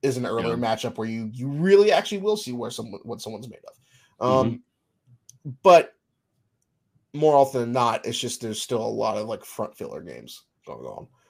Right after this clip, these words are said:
Speaker 1: Um, you don't see a lot of teams really trying to measure themselves. Um, we'll just have to kinda wait and see, really.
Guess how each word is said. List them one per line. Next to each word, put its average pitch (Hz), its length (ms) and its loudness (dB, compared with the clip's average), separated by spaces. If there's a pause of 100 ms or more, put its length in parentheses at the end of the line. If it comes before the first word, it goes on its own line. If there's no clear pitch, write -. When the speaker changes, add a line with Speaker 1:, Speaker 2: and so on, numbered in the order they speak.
(140)
Speaker 1:
Um, 110 480 -6
you 135 120 -6
don't 117 160 -2
see 113 80 -8
a 110 80 -6
lot 92 120 -4
of 87 60 -8
teams 101 320 -12
really 104 240 -4
trying 98 220 -4
to 90 80 -6
measure 107 260 -8
themselves. 90 580 -6 (640)
Um, 107 600 -2 (1700)
we'll 185 140 8
just 180 140 2
have 143 100 2
to 139 220 2
kinda 135 180 6
wait 120 160 4
and 120 120 -6
see, 113 340 -6 (280)
really. 120 340 -4